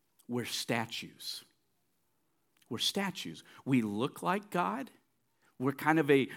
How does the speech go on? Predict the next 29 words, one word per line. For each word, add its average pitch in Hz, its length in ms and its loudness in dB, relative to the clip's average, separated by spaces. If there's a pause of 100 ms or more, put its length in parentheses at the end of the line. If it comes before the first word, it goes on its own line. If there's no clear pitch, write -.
(140)
representation 139 1160 2 (200)
of 147 140 -2
God, 160 260 4
but 151 140 4
we're 147 140 4
not 156 260 2
alive. 147 760 -6 (400)
We're 123 160 0
actually 131 460 -4
dead. 117 480 -6 (400)
And 139 100 4
if 143 140 2
you 147 60 6
want 147 180 4
to 202 40 -2
go 165 120 2
one 139 240 0
step - 260 -4
further, 151 300 -4
what 151 180 -2
we 156 160 -2
are 120 300 0 (200)
is 135 200 2
we 185 400 0 (180)
are 135 220 6
on 151 180 2
a 214 80 0
bus 117 600 0 (360)
barreling 180 680 4